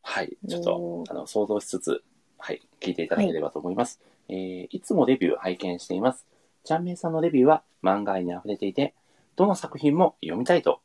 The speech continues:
Speaker 1: 思わせてくれます。毎月ものすごい量の漫画を読んでいるであろうちゃんめいさんへいくつか質問です。えー、一、一日のうち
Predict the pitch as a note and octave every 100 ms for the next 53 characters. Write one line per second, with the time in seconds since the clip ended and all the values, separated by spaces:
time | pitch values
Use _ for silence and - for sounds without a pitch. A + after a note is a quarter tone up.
0 | _ - F2 E2+ - D#2 F2 A#2+ - -
1 | _ _ _ _ _ _ A#2+ F3+ F#3+ -
2 | F#3 F3 C3+ D#3+ - G#3+ D#3 C3 G#2 G2
3 | G2+ G#2 G#2+ A2+ G2 G2 F#2+ F#2+ D#3 -
4 | _ - F2 E2+ F2 E2 D#2+ - - E2
5 | - D#2+ E2 - - _ _ _ _ _
6 | _ _ _ - E2+ E2 E2 - - D#3+
7 | - - - G3+ G#3+ A3 G#3+ A#2 F#2 -
8 | -